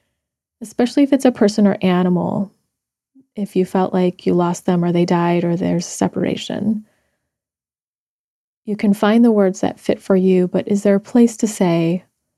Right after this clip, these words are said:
"You live through me," or, "I take you with me in my heart,"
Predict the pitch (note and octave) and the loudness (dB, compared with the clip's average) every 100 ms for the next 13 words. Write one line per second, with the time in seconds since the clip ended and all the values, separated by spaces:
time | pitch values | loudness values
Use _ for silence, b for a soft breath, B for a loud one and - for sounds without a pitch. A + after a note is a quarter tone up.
0 | _ _ _ _ _ _ - G#3+ G3 F#3 | _ _ _ _ _ _ -8 -4 -2 -2
1 | - F#3+ - F3+ E3+ F#3+ - A3 G#3 _ | -4 -8 -4 -2 0 0 -2 -8 -14 _
2 | _ _ _ _ _ _ _ _ - F#3+ | _ _ _ _ _ _ _ _ -8 -4
3 | F#3 F#3+ A3 G#3+ G3 F#3 F#3 F#3+ F#3 F#3 | -2 -2 -2 0 0 0 -2 -2 -2 -2
4 | F#3+ - F#3 G3 A3+ | -2 -4 -6 -6 -10